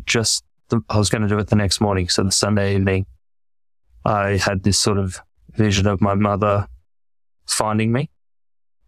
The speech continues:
and I couldn't live with my, I couldn't, um, fathom that. So I went and checked myself in. And, um, when I was there, yeah, they,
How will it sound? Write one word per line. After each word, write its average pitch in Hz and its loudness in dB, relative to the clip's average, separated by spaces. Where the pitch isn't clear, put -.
and 107 4
I 101 0
couldn't 101 2
live 95 0
with 101 0
my, 98 0
I 107 0
couldn't, 107 0
um, 98 2
fathom 101 2
that. 98 0
So 104 0
I 101 0
went 98 2
and 95 2
checked - -4
myself 98 0
in. 104 2
And, 101 2
um, 101 2
when 113 2
I 104 2
was 98 -2
there, 101 2
yeah, 101 2
they, 98 0